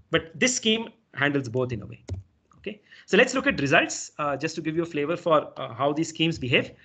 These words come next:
My first performance benchmarking I'm going to show is the average number of transmissions as a function of the number of sensors in the sensor network. Uh, this vertical black line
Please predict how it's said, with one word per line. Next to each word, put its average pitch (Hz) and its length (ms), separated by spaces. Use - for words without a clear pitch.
My 170 160
first 262 280
performance 208 380
benchmarking 185 540
I'm 180 60
going 170 120
to 170 60
show 196 140
is 214 100
the 180 120
average 165 220
number 170 160
of 160 120
transmissions 139 600
as 208 220
a 277 40
function 190 320
of 202 100
the 196 80
number 156 260
of 185 80
sensors 147 460
in 147 100
the 139 60
sensor 127 280
network. 127 460
Uh, 143 420
this 254 280
vertical 170 440
black 160 300
line 190 340